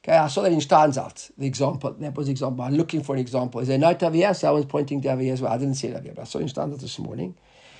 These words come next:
Right? So he says, you can't marry two sisters. If you marry one sister and then the other sister, because that those two marriages can't take a place one after the other, because it's asur to marry the second girl after the first girl, neither of them are married.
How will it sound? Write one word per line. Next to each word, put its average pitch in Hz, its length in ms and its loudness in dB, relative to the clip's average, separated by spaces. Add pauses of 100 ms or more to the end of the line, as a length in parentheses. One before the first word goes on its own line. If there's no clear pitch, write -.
(440)
Right? 151 400 4 (380)
So - 120 0
he 147 100 6
says, 175 380 4
you 156 100 4
can't 214 220 6
marry 180 160 4
two 175 120 -2
sisters. 135 240 0
If 127 40 2
you 202 160 4
marry 185 280 8
one 165 300 8
sister 165 300 0
and 147 80 2
then 160 80 2
the 151 100 2
other 147 180 2
sister, 135 280 -4
because 165 420 0
that 170 400 2
those 143 300 4
two 151 640 -2
marriages 147 380 2
can't 226 380 4
take 160 220 0
a 139 60 -2
place 147 260 0
one 139 100 -4
after 135 280 2
the - 20 -2
other, 143 100 -4
because 143 320 -2
it's - 80 -2
asur 233 280 0
to - 80 -6
marry 165 160 4
the 151 80 0
second 165 300 -2
girl 151 100 0
after 143 180 0
the 139 60 0
first 160 240 -4
girl, 240 260 4 (220)
neither 330 240 8
of 302 80 2
them 254 60 4
are 202 40 6
married. 131 320 -2